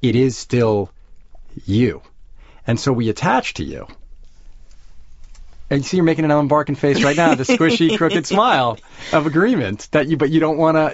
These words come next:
Speaker 1: even
Speaker 2: 'Cause maybe, 'cause it's not such a good thing. Like, I wish I could do what Julie Moore does. I wish I could, like, be completely invisible.
Speaker 1: You know what's so funny is that no two men, no man would sit here.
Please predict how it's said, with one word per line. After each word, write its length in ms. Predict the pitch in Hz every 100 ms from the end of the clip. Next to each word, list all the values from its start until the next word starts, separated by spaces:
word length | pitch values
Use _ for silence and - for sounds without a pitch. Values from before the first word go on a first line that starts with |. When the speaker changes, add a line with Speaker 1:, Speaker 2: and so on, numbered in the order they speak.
| -
Speaker 1:
even 380 | 185 165 160 160
Speaker 2:
'Cause 180 | 214 180
maybe, 360 | 202 208 214
'cause 280 | 208 - 202
it's 180 | 185 -
not 140 | 214 226
such 240 | 202 -
a 60 | 139
good 340 | 117 143 135
thing. 340 | - 95 - - - -
Like, 220 | 123 131
I 80 | 131
wish 360 | 131 160 -
I 100 | 135
could 220 | 127 143 -
do 160 | 104
what 160 | 78 -
Julie 360 | - 104 - 71
Moore 300 | - 50 64
does. 480 | - - - - -
I 80 | 117
wish 300 | 117 120 -
I 140 | 95
could, 480 | 98 - 101 - -
like, 220 | 104 95 - - - - - -
be 120 | - 123
completely 720 | - 117 - - 170 135 120
invisible. 640 | 113 113 104 - - -
Speaker 1:
You 60 | 135
know 100 | 156
what's 140 | 214 -
so 100 | 185
funny 420 | - 135 156 147
is 100 | 117
that 100 | 117
no 540 | 139 156 175 190 202
two 240 | - 170 156
men, 500 | 135 131 110 104 151
no 180 | 190
man 340 | 196 165 147 120
would 120 | 104
sit 180 | - 92
here. 320 | 87 82 82